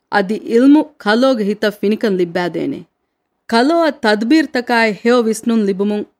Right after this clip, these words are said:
ಕಲ್ಲೋಗೆ ಮಚ್ಚ ರಕ್ಕಾತಿರಿಕನ್ ಲಿಬಿಫಾವಾಣೆ. ಅದಿ ವಿಯಾಣುದಾ ಕಂತಕುನ್ ಕಲ್ಲೋ ಎಕ್ಕಿಬಾ ಕೊದ್ದೇನೆ. ಅದಿ ದೊಗುವೆರಿ ಮಕರುವೆರಿ ಮೀಹುಂಗೆ ಕಿಬ್ಯಾನ್ ವೆಸ್ ಕಲ್ಲೋ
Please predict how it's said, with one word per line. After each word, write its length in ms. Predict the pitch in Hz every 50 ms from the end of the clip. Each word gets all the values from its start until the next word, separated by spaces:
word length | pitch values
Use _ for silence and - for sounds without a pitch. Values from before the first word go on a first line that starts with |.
| _ _ _ _
ಕಲ್ಲೋಗೆ 400 | - - 220 226 262 285 277 226
ಮಚ್ಚ 240 | 214 208 202 202 -
ರಕ್ಕಾತಿರಿಕನ್ 800 | 214 190 175 180 180 - - 254 226 - - 190 180 - 180 175
ಲಿಬಿಫಾವಾಣೆ. 680 | 175 170 170 - 190 165 156 156 151 143 - - 180 175 _ _ _ _ _ _ _ _ _ _ _ _ -
ಅದಿ 220 | 226 220 196 233
ವಿಯಾಣುದಾ 560 | 202 202 220 240 262 285 277 285 277 247 254
ಕಂತಕುನ್ 500 | 233 240 233 226 226 220 240 240 247 233
ಕಲ್ಲೋ 420 | 220 - 208 202 208 208 208 208 _ -
ಎಕ್ಕಿಬಾ 380 | 190 185 - 240 202 214 208
ಕೊದ್ದೇನೆ. 520 | 185 - - 170 165 160 180 165 151 160 156 - _ _ _ _ _ _ _ _ _ _ _ _ _ _ _
ಅದಿ 320 | - 202 220 202 220 196 175
ದೊಗುವೆರಿ 380 | 202 208 214 247 262 262 233
ಮಕರುವೆರಿ 560 | 208 190 185 190 190 - 285 277 269 254 233 220
ಮೀಹುಂಗೆ 320 | 208 208 214 214 214 196
ಕಿಬ್ಯಾನ್ 420 | 190 - - 190 214 202 196 196
ವೆಸ್ 140 | 190 190 190
ಕಲ್ಲೋ 480 | - - 190 180 180 185 185 185 -